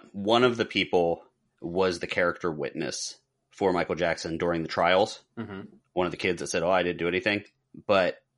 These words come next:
Speaker 1: as time went on, it came out that his entire career was based on being, becoming a choreographer with Michael Jackson's name behind him.
Speaker 2: Oh, okay.
Speaker 1: And as, after Michael Jackson passed away, it became a little bit different. Whereas, okay,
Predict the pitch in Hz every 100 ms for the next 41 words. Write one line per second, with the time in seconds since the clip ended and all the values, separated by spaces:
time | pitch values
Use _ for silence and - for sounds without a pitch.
0 | _ _ 101 104 107 113 101 95 92 90
1 | 110 92 80 95 90 87 85 123 113 107
2 | 92 101 95 90 - 87 90 101 92 80
3 | 95 92 - 85 87 82 - - - -
4 | 98 90 76 80 98 87 82 87 98 107
5 | 104 - _ _ _ 85 95 87 92 82
6 | 87 82 80 85 76 80 73 - - -
7 | _ _ _ _ - 104 95 92 92 82
8 | - _ _ _ - 90 87 82 73 -
9 | _ _ _ 87 82 82 - 82 - 90
10 | 82 90 82 82 - 62 82 - 80 95
11 | 135 90 87 85 - _ _ _ 92 90
12 | - 95 85 82 95 90 85 85 - _
13 | _ _ _ 80 - 98 90 85 78 85
14 | 82 78 - 85 85 80